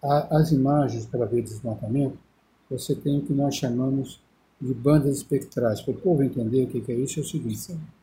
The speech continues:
Speaker 1: uma câmera vê, ele constrói imagens assim, ele vê no azul, vê no verde, vê no vermelho e vê no infravermelho, próximo ao chão. Então, com essas três cores, essas quatro cores, se pode construir a imagem do que foi refletido,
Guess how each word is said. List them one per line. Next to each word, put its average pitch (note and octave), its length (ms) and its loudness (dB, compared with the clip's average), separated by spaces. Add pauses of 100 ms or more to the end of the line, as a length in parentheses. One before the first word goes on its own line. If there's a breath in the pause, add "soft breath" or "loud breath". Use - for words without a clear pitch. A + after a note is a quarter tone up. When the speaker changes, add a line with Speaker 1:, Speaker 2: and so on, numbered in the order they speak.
(160)
Speaker 1:
uma C#3+ 320 2
câmera D#3 340 6
vê, B2 320 2 (300)
ele C3+ 140 0
constrói C#3 500 0
imagens C3 460 0
assim, C3 240 -4
ele A2+ 100 -4
vê B2 160 0
no C#3 220 2
azul, C#3 320 -4 (360)
vê C3 120 2
no B2+ 160 0
verde, B2 420 2
vê B2 160 -4
no A#2+ 160 -4
vermelho A#2+ 560 0 (380)
e C3+ 80 0
vê C3 160 2
no C#3+ 200 2
infravermelho, C#3+ 760 2 (360)
próximo B2 380 -4
ao B2 60 -10
chão. A#2+ 220 -12 (540)
Então, D#3+ 280 2
com E3+ 120 0
essas F3+ 340 2
três A#2+ 300 -2
cores, - 560 0 (140)
essas - 280 -4
quatro D#3+ 320 2
cores, D#3 300 0 (420)
se - 160 -8
pode C#3+ 320 0
construir D3+ 720 0 (240)
a C3 100 -6
imagem C3 480 0
do - 80 -4
que C3 80 -4
foi A#2 180 -4
refletido, A#2+ 640 -4